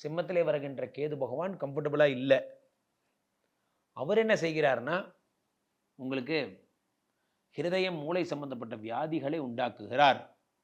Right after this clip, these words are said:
So, இவர்கள் இருவருமாக இணைந்து, நான் அடிக்கடி சொல்வேன்,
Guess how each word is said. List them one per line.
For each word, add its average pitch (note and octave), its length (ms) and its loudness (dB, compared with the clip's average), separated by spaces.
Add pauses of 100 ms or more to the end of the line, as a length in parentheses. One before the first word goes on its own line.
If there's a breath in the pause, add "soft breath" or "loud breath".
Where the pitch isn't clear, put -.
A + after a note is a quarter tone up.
(2250)
So, F#3 200 -2
இவர்கள் D3+ 280 0
இருவருமாக F#3+ 720 -2
இணைந்து, C#3 540 -4
நான் A#2+ 220 -6
அடிக்கடி C#3 320 -4
சொல்வேன், C3+ 420 -6